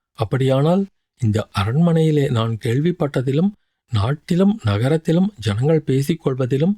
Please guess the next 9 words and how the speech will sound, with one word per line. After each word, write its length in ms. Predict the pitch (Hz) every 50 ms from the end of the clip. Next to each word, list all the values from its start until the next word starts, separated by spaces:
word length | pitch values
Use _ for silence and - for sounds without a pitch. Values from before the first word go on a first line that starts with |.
| - _ _ _ _
உண்மை 360 | - 127 110 120 143 175 180 165
கிடையாதா? 460 | - 127 120 117 113 110 113 131 135 135 - _ _ _ _ _ _ _ _ _ _ _ _ _
அதை 320 | - - 98 92 131 143
எண்ணிக்கொண்டு 720 | 147 147 143 147 156 170 185 180 - 160 156 160 196 208 208 _ _ -
நான் 200 | - 120 117 110
எத்தனையோ 640 | 98 98 98 95 - - 127 143 147 156 170 175 185 175
இரவுகள் 480 | 151 143 139 131 131 131 170 180 - _ _ _ _ _ _ -
உறக்கமின்றி 720 | - 104 110 123 - - 175 165 165 156 147 - 190 190
கழித்ததெல்லாம் 720 | - 156 139 143 143 - 151 139 135 139 135 143 160 175